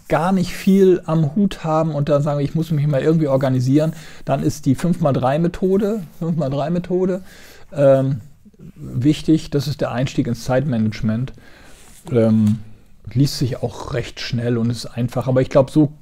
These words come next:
kommt man mal ins Treiben und so kann man, kann man Dynamik auslösen.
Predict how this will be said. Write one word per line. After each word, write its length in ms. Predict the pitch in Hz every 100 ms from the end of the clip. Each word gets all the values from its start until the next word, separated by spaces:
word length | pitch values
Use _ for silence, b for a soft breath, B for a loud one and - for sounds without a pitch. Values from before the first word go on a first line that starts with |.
| -
kommt 200 | 180 156
man 140 | 147
mal 180 | 143 131
ins 220 | 113 -
Treiben 420 | - 143 151 151
und 60 | 131
so 140 | 135
kann 160 | - 143
man, 460 | 131 131 117 127
kann 160 | 120 135
man 120 | 143
Dynamik 580 | 127 113 117 139 131 - B B -
auslösen. 760 | 127 139 - 113 117 135 139